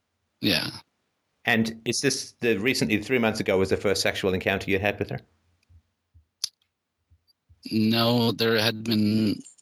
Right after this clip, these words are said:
Speaker 1: ones in the past. Um, but just, just in the past year or so, yeah, th-, it's turned into an affair.
Speaker 2: Okay, so you first had sex with her when she was twenty-one?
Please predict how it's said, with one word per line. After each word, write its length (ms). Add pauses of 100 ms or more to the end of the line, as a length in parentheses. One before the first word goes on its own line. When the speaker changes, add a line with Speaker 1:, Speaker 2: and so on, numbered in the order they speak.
(160)
Speaker 1:
ones 280
in 80
the 80
past. 640 (1700)
Um, 800 (300)
but 140
just, 280 (140)
just 280 (720)
in 60
the 80
past 560
year 260
or 40
so, 280 (1120)
yeah, 260
th-, 320
it's 200
turned 220
into 280
an 120
affair. 460 (2500)
Speaker 2:
Okay, 260
so 220
you 160
first 280
had 140
sex 260
with 140
her 120
when 120
she 140
was 100
twenty-one? 380